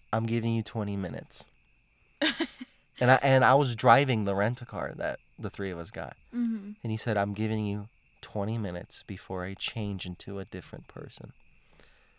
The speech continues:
Speaker 1: And I loved it.
Speaker 2: <laughs>
Speaker 1: I loved it.
Speaker 2: Well,
Speaker 1: Because it
Speaker 2: <laughs>
Speaker 1: wasn't like,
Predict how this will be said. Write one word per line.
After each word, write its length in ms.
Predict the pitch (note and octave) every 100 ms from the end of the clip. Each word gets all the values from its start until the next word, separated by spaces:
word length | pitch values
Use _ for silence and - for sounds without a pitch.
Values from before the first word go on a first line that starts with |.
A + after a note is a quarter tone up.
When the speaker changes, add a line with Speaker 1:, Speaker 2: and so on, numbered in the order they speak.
| _ _ -
Speaker 1:
And 100 | G2+
I 100 | G2
loved 300 | F2+ E2+ F2
it. 120 | - - _ _ _ -
Speaker 2:
<laughs> 500 | - - - - C#3+
Speaker 1:
I 80 |
loved 340 | D#3 G3 E3+ A2+
it. 140 | E2 -
Speaker 2:
Well, 140 | C4 D#4+ D#4
Speaker 1:
Because 300 | C4 D#3+ -
it 100 | F3+
Speaker 2:
<laughs> 60 | D#3
Speaker 1:
wasn't 400 | E3 F3+ F#3 C3+
like, 340 | C3+ C3 B2